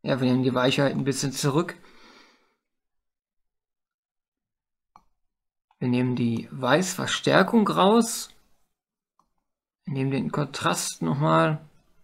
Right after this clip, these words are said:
etwas weiter raus, passen den an. Die Schwarzbereiche nehmen wir etwas raus.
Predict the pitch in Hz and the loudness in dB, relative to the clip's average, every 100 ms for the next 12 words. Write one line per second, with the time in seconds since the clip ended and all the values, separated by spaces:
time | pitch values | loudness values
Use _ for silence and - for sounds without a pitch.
0 | _ _ _ _ _ _ _ - - _ | _ _ _ _ _ _ _ -20 -20 _
1 | _ _ _ _ _ _ _ _ - 135 | _ _ _ _ _ _ _ _ -8 -2
2 | 143 - 139 139 139 131 139 139 - 143 | -2 2 2 2 0 0 0 -2 -4 -4
3 | - 143 135 131 139 143 139 - _ _ | 0 0 0 2 0 0 -4 -10 _ _
4 | _ _ _ _ _ _ _ _ _ _ | _ _ _ _ _ _ _ _ _ _
5 | _ - - - - - - - - 151 | _ -16 -12 -12 -12 -10 -10 -10 -8 -4
6 | 131 135 139 139 143 135 135 131 - - | 0 2 0 0 0 0 0 -2 -4 -4
7 | 135 - 131 127 131 143 139 - - - | -4 -4 0 2 2 2 -2 -6 -10 -12